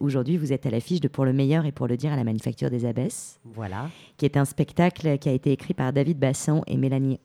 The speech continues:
Speaker 1: Remeau,
Speaker 2: Voilà.
Speaker 1: qui est une sorte de, pourrait-on dire, une sorte de comédie romantique et psychologique.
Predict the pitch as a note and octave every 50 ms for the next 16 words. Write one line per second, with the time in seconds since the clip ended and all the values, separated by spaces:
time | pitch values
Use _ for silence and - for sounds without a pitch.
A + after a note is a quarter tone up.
0 | _ - A#2 A2 A2 B2 C3+ C3 A#2 A2 A2 A#2+ G#3 - _ _ - G#2 F#2+ G#2+
1 | G2 F2 F2+ A2+ D3+ - - - - - - - _ - - G3+ G3+ G#3 A3 -
2 | F3 F3 E3 - - - - D#3+ F3 G3 - - - D3+ C3+ C#3+ D3 D#3 D3+ D3+
3 | - C3+ C3 C3 B2+ - C3 B2+ B2+ B2+ B2+ C3 C#3 C#3+ D3 C#3+ C#3 B2 B2 -
4 | - D3 C#3+ C3+ B2 - - D#3+ D#3 D3+ D3 D3 E3 C#3 D3+ D3+ D3+ C#3+ C#3+ -
5 | A3 - - C#3 - - - - - A3 - G#3+ A3 G#3 G3 F3 F3 G#3+ - _
6 | - -